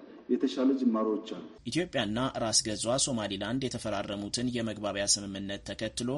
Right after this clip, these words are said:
Speaker 2: ከሶማሊያ ጋር የተፈጠረውን አለመግባባት በተመለከተ በሰጡት ማብራሪያ ደግሞ ሶማሊያን በከሳሽነት የወቀሱት ጠቅላይ ሚኒስትሩ የኢትዮጵያ ፍላጎት የባህር መዳረሻ ማግኘት ብቻ ነው ሲሉ ችግሩን በንግግር ለመፍታት ኢትዮጵያ ዝግጁ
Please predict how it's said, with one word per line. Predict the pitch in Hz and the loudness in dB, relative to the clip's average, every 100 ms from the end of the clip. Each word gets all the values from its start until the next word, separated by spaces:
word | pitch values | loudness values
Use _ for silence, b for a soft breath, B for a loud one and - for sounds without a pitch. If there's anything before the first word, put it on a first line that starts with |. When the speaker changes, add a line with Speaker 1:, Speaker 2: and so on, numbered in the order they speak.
| 156 | -4
Speaker 2:
ከሶማሊያ | 110 73 - 95 104 107 104 | -6 -2 -2 -2 -2 -2 -2
ጋር | 104 113 | -2 0
የተፈጠረውን | 131 123 113 110 - 113 107 131 | -2 -2 -4 -4 -4 -2 0 0
አለመግባባት | 113 107 104 104 104 127 131 | 0 -2 -4 -2 0 0 0
በተመለከተ | 131 113 98 98 95 - 95 117 | -2 -2 -4 -4 -6 -4 -4 -2
በሰጡት | 127 117 104 98 117 120 | 2 2 2 0 -6 -4
ማብራሪያ | 95 78 78 87 | -4 -4 -4 -4
ደግሞ | 104 107 101 139 B B B - | -6 -4 -2 -2 B B B -2
ሶማሊያን | 143 120 117 131 131 127 | 0 0 2 2 0 0
በከሳሽነት | 123 117 117 113 107 104 110 120 120 | 0 2 2 2 0 -2 -2 -2 -2
የወቀሱት | 117 107 - 107 107 - | -2 -2 0 0 0 -4
ጠቅላይ | 98 - 202 | -8 -4 -4
ሚኒስትሩ | 104 107 - 131 139 135 B B - | -2 0 2 2 0 -2 B B -10
የኢትዮጵያ | - 95 107 - 107 | -6 -2 -4 -4 -4
ፍላጎት | 107 107 113 110 131 - 127 | -4 -2 -2 0 -2 -2 0
የባህር | 117 110 110 110 110 | 0 0 0 -2 -4
መዳረሻ | 101 110 104 104 117 117 | -4 -4 -2 -2 -2 0
ማግኘት | 110 107 107 107 - | -2 -4 -6 -6 -4
ብቻ | 110 - 104 | -2 -2 -2
ነው | 98 95 | -2 0
ሲሉ | - 117 135 135 B - | 0 2 0 -2 B -6
ችግሩን | 143 120 123 131 | -4 0 2 2
በንግግር | 120 113 110 107 113 107 | 2 0 -2 -6 -4 -2
ለመፍታት | 107 107 - 117 120 | -2 -4 -2 -2 0
ኢትዮጵያ | 117 110 - 107 | -2 -4 -4 -2
ዝግጁ | 104 110 95 | -2 -2 -6